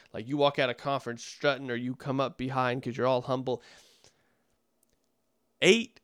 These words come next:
chapter eight is a demonstration that Christ is over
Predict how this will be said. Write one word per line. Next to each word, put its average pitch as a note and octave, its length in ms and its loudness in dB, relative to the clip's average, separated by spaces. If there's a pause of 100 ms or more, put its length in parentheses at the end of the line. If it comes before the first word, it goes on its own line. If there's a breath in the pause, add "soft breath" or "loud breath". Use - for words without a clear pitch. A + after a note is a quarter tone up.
chapter - 400 0
eight A2 360 -2 (880)
is C3 160 -2
a C3 80 0
demonstration B2+ 840 -2
that G#2+ 120 -10 (120)
Christ C3 480 -2
is A#2+ 320 -6
over A2 500 -8